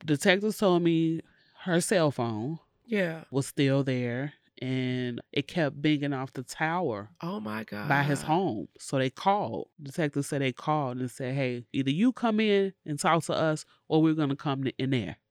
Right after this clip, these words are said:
Speaker 2: Wow.
Speaker 1: And he came there. He said he laid a picture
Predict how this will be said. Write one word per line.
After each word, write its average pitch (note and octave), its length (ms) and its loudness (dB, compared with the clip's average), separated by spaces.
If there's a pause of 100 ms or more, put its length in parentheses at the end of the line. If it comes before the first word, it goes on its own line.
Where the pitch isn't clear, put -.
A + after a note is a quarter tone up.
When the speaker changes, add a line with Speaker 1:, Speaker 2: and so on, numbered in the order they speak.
(120)
Speaker 2:
Wow. E3 400 -6
Speaker 1:
And D3 80 4
he G3+ 140 2
came D#3+ 380 0
there. G3+ 340 -2 (400)
He G3+ 100 -2
said D#3 300 0
he F3 100 0
laid D#3 360 4
a G#3+ 100 0
picture F#3 640 -2